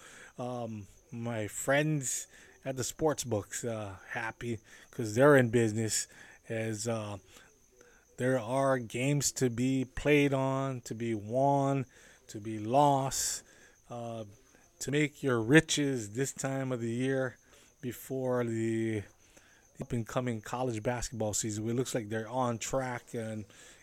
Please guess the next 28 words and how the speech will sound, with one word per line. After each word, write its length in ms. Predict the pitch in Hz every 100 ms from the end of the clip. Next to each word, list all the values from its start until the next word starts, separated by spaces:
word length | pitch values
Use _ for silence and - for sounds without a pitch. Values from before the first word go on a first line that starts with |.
| -
and 140 | 120
the 140 | 120 127
N 140 | 139
B 160 | 127 135
A 100 | 139
season. 360 | - 104 98
In 140 | 117 110
fact, 320 | 139 123 -
you 60 |
know, 140 | 135 143
the 100 | 123
N 140 | 139
B 160 | 143 139
A 40 |
season, 460 | 120 147 135 131 117 - - - - -
uh, 280 | 120 117 113 110
introduced 720 | 127 117 127 127 135 127 -
that 220 | 123 -
they 160 | 123 120
were 160 | 123
gonna 300 | 120 123 117
have, 580 | 107 127 127 127 113 - - - - - -
uh, 500 | 123 120 120 120 120
their 340 | 117 127 123 123
opening 400 | 143 - 151 139
s-, 240 | - -
uh, 320 | 131 123 117
week. 340 | 117 208 220